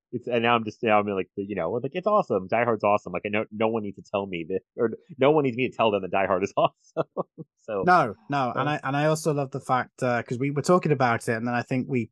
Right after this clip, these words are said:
Speaker 2: we got away from it. But, um, when Hans falls off the building,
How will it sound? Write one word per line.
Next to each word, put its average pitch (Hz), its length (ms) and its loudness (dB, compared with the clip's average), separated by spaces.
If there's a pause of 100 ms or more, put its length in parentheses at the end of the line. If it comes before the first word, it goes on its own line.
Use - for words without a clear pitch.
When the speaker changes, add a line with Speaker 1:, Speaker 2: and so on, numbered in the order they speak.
Speaker 2:
we 135 280 -2
got 123 120 4
away 123 220 2
from 117 180 -4
it. 104 220 -4
But, 113 180 0
um, 110 300 -2 (160)
when 123 180 2
Hans 127 380 0
falls 117 260 -4
off 117 140 -2
the 107 100 -12
building, 110 540 0